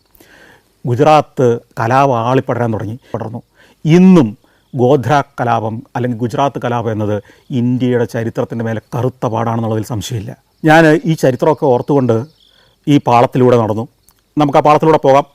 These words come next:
ഷൂട്ട് ചെയ്യാം. അങ്ങനെ ചെല്ലുമ്പോൾ ഒരു ഭാഗത്ത്, ഒഴിഞ്ഞൊരു ഭാഗത്ത് രണ്ട് കോച്ചുകൾ കത്തിക്കരിഞ്ഞ മലയിൽ അന്ന് കിടപ്പുണ്ട്.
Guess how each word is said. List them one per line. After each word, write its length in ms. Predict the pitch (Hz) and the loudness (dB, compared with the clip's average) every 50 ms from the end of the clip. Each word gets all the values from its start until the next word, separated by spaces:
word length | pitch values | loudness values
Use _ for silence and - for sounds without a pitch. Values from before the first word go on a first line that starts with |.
| _ _ - | _ _ -8
ഷൂട്ട് 300 | - - 143 139 120 151 | -2 0 0 0 2 0
ചെയ്യാം. 200 | 139 135 180 175 _ _ _ _ _ _ _ _ _ - - | 2 2 0 0 _ _ _ _ _ _ _ _ _ -10 -8
അങ്ങനെ 240 | 123 131 143 135 107 | -4 -4 -4 -4 -4
ചെല്ലുമ്പോൾ 520 | - 123 110 120 123 113 117 104 104 135 _ _ _ _ - | -6 -4 -4 -2 -2 -2 -2 -2 -4 -6 _ _ _ _ -6
ഒരു 140 | 135 123 123 | -2 -2 -2
ഭാഗത്ത്, 540 | 117 117 107 110 110 110 - - 113 117 143 _ _ _ _ _ _ _ _ _ - 139 | 0 0 -2 0 -2 -2 -4 -6 -6 -6 -8 _ _ _ _ _ _ _ _ _ -2 0
ഒഴിഞ്ഞൊരു 440 | 127 127 143 147 156 156 139 120 | 2 4 4 4 4 4 4 2
ഭാഗത്ത് 520 | 113 120 110 104 107 110 - - 117 107 113 _ _ _ _ _ _ _ _ - | 2 0 -2 -2 -2 -4 -4 -6 -8 -8 -8 _ _ _ _ _ _ _ _ -8
രണ്ട് 320 | 120 120 117 117 127 123 | -6 -4 -2 -2 -2 -2
കോച്ചുകൾ 640 | 135 110 131 120 117 101 - - 123 110 104 101 104 - _ _ _ _ _ _ - 131 | -4 -4 -2 -4 -4 -4 -4 -4 -2 -2 -2 -2 -6 -10 _ _ _ _ _ _ -6 -6
കത്തിക്കരിഞ്ഞ 560 | 123 _ _ - 143 - - 127 101 101 107 | -6 _ _ -8 -8 -6 -4 -6 -4 -4 -4
മലയിൽ 240 | 101 101 104 104 101 | -4 -4 -4 -4 -6
അന്ന് 160 | 98 101 98 | -6 -6 -6
കിടപ്പുണ്ട്. 320 | 104 101 - 135 110 95 | -8 -6 -6 -8 -8 -8